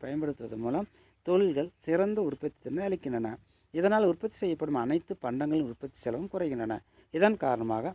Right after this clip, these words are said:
மலிவான விலையில பண்டங்களை வாங்கிட உதவும்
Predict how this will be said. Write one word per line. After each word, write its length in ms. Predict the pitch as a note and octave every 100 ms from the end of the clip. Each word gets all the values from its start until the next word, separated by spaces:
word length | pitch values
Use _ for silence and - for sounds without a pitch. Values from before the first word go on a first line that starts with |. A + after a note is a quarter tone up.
| - _ -
மலிவான 500 | C3 D#3 F#3+ A3+ A3+
விலையில 420 | C3 A#2 A2 A#2+ - _ -
பண்டங்களை 480 | C3 E3+ F#3 E3 A#2
வாங்கிட 520 | D#3 C#3 B2 A2+ -
உதவும் 460 | A#2+ A#2 A#2+ A#2